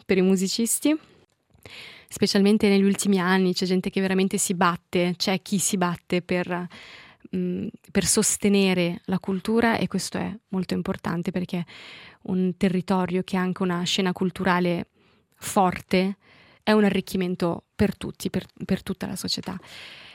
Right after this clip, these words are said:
Il cantone, i comuni, ehm, gli enti, enti privati, enti pubblici, bisogna informarsi, ma si trovano comunque degli aiuti.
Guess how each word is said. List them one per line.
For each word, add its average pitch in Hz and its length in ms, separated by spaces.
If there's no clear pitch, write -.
Il 196 120
cantone, 214 680
i 190 100
comuni, 202 840
ehm, 190 520
gli 196 280
enti, 208 640
enti 190 260
privati, 196 520
enti 190 180
pubblici, 196 520
bisogna 240 320
informarsi, 208 580
ma 185 200
si - 220
trovano 175 440
comunque 175 560
degli 185 280
aiuti. 185 500